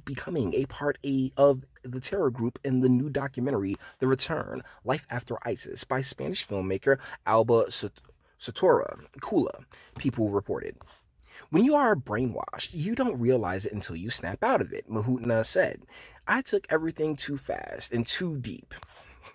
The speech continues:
Yeah, clearly. "What she experienced was this horrible way of life that I really regret for the rest of my life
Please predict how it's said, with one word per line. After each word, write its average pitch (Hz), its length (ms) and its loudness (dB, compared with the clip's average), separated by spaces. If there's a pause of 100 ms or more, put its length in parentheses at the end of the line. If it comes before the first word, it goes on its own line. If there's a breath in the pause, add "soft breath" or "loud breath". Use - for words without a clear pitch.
(120)
Yeah, - 100 -6 (120)
clearly. 110 380 -12 (380 loud breath)
"What 185 300 10
she 226 380 0
experienced 92 720 -6
was 104 340 -4 (220 soft breath)
this 180 180 6
horrible 185 420 0
way 120 220 4
of 117 220 -2
life - 300 -14
that 135 140 -2
I 202 100 0
really 156 300 -2
regret 123 380 0
for - 160 -6
the 110 80 -2
rest 120 240 0
of 120 100 -2
my 113 140 2
life - 340 -10